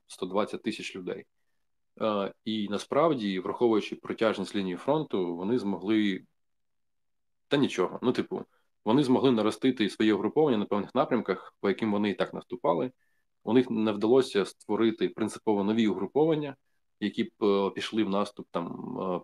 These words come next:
по новим напрямкам, або створити умови для старту стратегічної наступальної операції, там, нового порядку і так далі. Тобто вони просто продовжили наступ, який вони і так вели, і оце все, на що вони спромоглися.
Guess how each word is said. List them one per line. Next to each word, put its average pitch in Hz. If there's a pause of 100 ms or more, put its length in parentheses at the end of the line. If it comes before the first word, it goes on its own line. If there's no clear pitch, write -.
по 92
новим 98
напрямкам, 98
або 95
створити 98
умови 98
для 90 (460)
старту 95
стратегічної 98
наступальної 95
операції, 92
там, 90
нового 92
порядку 117
і 92
так 90
далі. 87
Тобто 92
вони 139
просто 110 (100)
продовжили 98
наступ, 107
який -
вони 92
і 87
так -
вели, 151 (580)
і -
оце 127
все, 139
на 127
що 117
вони 107
спромоглися. 82